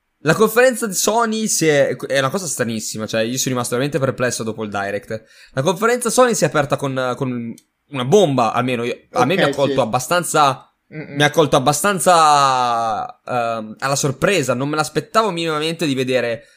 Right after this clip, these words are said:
Speaker 1: eh, di vedere per modo di dire, perché si è visto quel piccolo teaser, eh, di Knights of the Old Republic remake, e di contro Nintendo ha annunciato che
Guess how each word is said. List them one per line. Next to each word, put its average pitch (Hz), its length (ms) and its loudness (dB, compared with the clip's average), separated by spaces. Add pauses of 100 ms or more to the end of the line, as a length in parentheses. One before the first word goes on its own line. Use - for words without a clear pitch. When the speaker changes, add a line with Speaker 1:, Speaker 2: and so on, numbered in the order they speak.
(160)
Speaker 1:
eh, 107 220 -14 (320)
di 107 180 -14
vedere 139 440 4
per 131 140 -2
modo 143 220 2
di 151 180 2
dire, 170 300 6
perché 135 220 0
si 135 80 0
è 143 40 0
visto 139 220 -2
quel - 220 -4
piccolo 165 400 -2
teaser, 120 920 0 (400)
eh, 117 760 0
di 135 140 -2
Knights 170 340 2
of 131 160 -2
the 135 140 -2
Old 165 180 2
Republic 117 1040 0
remake, 170 960 2 (680)
e 269 120 2
di 285 120 2
contro 156 840 2 (800)
Nintendo 160 840 2
ha 151 200 4
annunciato 165 840 4
che - 380 -2